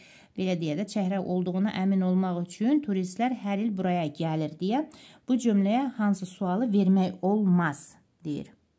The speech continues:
Нельзя задать к предложению. Әлбәттә ки, кәлең бахах. Бурда,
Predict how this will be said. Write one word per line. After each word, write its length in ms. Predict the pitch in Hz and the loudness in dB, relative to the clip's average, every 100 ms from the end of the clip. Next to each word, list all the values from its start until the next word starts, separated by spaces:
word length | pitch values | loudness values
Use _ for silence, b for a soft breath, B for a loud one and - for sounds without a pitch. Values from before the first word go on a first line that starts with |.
| _ _ | _ _
Нельзя 400 | 185 202 180 190 | 2 2 2 0
задать 360 | 165 147 139 - | -2 -6 -8 -10
к 40 | |
предложению. 680 | 156 151 160 160 160 143 139 B B B B - | -10 -6 -6 -4 -6 -6 -8 B B B B -6
Әлбәттә 480 | 190 208 285 285 196 | -2 0 0 -2 -4
ки, 80 | 240 | -4
кәлең 400 | 220 175 160 156 | -2 -2 -2 -4
бахах. 480 | 170 - 170 220 - - _ _ _ _ _ _ _ - | -6 -6 -6 -6 -8 -18 _ _ _ _ _ _ _ -16
Бурда, 720 | - 175 180 175 196 220 262 | -6 -4 -2 -4 -2 0 -2